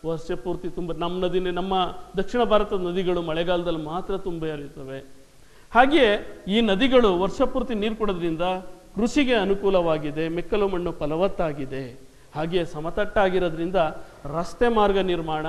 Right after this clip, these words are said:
ರೈಲು ಮಾರ್ಗ ನಿರ್ಮಾಣ ಸುಲಭ. ಹಾಗಾಗಿ ಇಲ್ಲಿ ಉತ್ತಮವಾದ ರಸ್ತೆಗಳಿವೆ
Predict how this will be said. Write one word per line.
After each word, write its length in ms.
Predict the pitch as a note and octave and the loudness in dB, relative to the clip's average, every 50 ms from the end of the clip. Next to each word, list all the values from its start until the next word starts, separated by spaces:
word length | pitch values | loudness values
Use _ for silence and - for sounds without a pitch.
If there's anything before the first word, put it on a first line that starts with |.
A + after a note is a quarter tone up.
| E3+ F3 E3+ - - - - - | -4 -6 -8 -10 -16 -20 -14 -8
ರೈಲು 360 | D#3 E3 F3 F#3 G#3+ A3+ B3+ B3 | -2 0 2 4 4 4 2 2
ಮಾರ್ಗ 300 | A3+ G#3 G3 F#3+ F#3 F3+ | 2 2 2 2 0 0
ನಿರ್ಮಾಣ 600 | E3+ E3+ E3+ D#3 D#3+ D#3+ E3 F#3+ F#3 F3 D#3+ D#3+ E3 E3+ F3+ E3+ - - | -2 -2 -4 -4 -6 -4 -2 0 0 0 0 -2 -6 -6 -8 -12 -10 -8
ಸುಲಭ. 340 | F3+ E3 D#3+ D#3+ D3+ C#3 D3+ D3+ D3 C#3+ C3+ - - - - - - - - | -6 -4 -4 -4 -6 -6 -6 -6 -6 -8 -8 -12 -14 -20 -20 -20 -20 -16 -6
ಹಾಗಾಗಿ 440 | - E3+ E3+ E3 F3 E3+ E3 E3+ D#3+ | -4 -2 0 0 0 0 0 -2 -4
ಇಲ್ಲಿ 360 | D#3 D#3 D#3 D#3 D#3 D#3+ - - - - - - | -4 -4 -4 -6 -6 -8 -10 -16 -20 -20 -12 -10
ಉತ್ತಮವಾದ 680 | - - - - - A#3 A3 G#3 G#3 F#3+ F3 E3 D#3+ | -10 -10 -10 0 2 2 4 4 4 4 2 2 0
ರಸ್ತೆಗಳಿವೆ 880 | D#3+ D3+ D3 C3+ - - G3+ F#3+ F3 F3 E3 D3+ D3 D3+ D#3 D3+ D3+ | -2 -4 -6 -8 -4 -2 0 0 0 0 -2 -2 -4 -4 -6 -6 -8